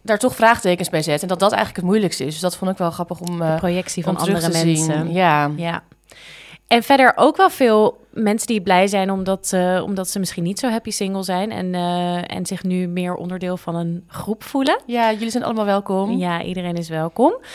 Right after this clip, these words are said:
Speaker 2: Eh, ook veel reacties trouwens van mensen die in een relatie zitten en het
Speaker 1: Ja.
Speaker 2: alsnog heel interessant vonden.
Speaker 1: Ja.
Speaker 2: Daar was ik misschien ook nog wel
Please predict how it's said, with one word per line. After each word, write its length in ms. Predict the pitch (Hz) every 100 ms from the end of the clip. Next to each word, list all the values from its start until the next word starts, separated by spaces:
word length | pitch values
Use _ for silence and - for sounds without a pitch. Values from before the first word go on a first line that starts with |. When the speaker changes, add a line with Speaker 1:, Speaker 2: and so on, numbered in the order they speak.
| - - -
Speaker 2:
Eh, 600 | 185 180 180 175 175 175 -
ook 200 | 208 -
veel 260 | - 247 220
reacties 460 | 208 202 - 220
trouwens 380 | - 190 196 196
van 160 | 208 196
mensen 300 | 196 196 196
die 160 | 202
in 100 | 196
een 80 | 196
relatie 400 | 185 240 269 175
zitten 280 | 160 156 -
en 60 | 170
het 80 |
Speaker 1:
Ja. 60 | 220
Speaker 2:
alsnog 320 | 208 233 262
heel 260 | 180 165 160
interessant 540 | 165 - 160 - 151
vonden. 260 | - 156 160
Speaker 1:
Ja. 20 | 180
Speaker 2:
Daar 180 | 196 190
was 140 | 214
ik 80 | 214
misschien 320 | 214 - 214
ook 80 | 233
nog 120 | 196
wel 240 | 151 160